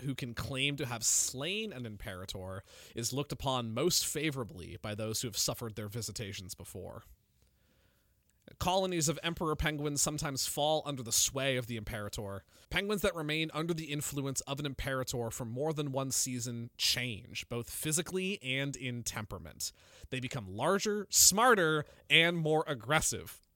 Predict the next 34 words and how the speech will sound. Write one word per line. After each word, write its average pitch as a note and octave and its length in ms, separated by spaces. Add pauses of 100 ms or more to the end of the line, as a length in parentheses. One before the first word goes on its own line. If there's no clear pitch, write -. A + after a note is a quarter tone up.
(380)
From C#3 160
a C3 40
distance, F#3+ 400
they D3+ 120
look E3+ 200
like C3 200
normal, F3 500
if D#3 240
overlarge, C#3 840
penguins, A#2+ 580 (240)
and C3 160
their A#2 140
rookeries C3+ 580
are A#2 160
strangely C3 800
orderly, G#2+ 560 (200)
with - 200
nests C3 500
equally D3+ 320
spaced - 520
in G#2+ 280
neat C#3 340
rows. A2 680 (380)
However, B2+ 360
they A#2+ 160
attack C#3+ 420
in B2 160
force E3 460
and D3 100
with A#2 140
surprising D#3+ 560
ferocity D3 580
against C3 360
trespassers, - 720